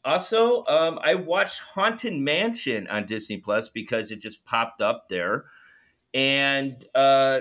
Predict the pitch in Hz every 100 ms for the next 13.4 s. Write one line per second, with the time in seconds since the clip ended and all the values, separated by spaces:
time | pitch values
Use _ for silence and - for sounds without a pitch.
0 | - 135 185 190 160 165 175 180 175 160
1 | 143 147 - 165 165 160 - 135 127 131
2 | - 165 - 110 135 135 139 135 110 135
3 | 131 135 123 113 120 135 - 98 - 123
4 | 147 165 - 110 104 110 110 113 110 104
5 | 98 92 - _ 127 120 - 123 127 147
6 | 147 92 92 120 165 - _ _ _ _
7 | _ _ _ 143 139 139 - - _ _
8 | _ _ _ _ _ _ 131 127 156 170
9 | 170 165 - - _ _ _ _ _ _
10 | _ _ _ _ _ 180 180 185 185 -
11 | 185 - _ _ _ _ 120 - 202 185
12 | 247 240 240 - 165 165 - 170 170 165
13 | - 135 -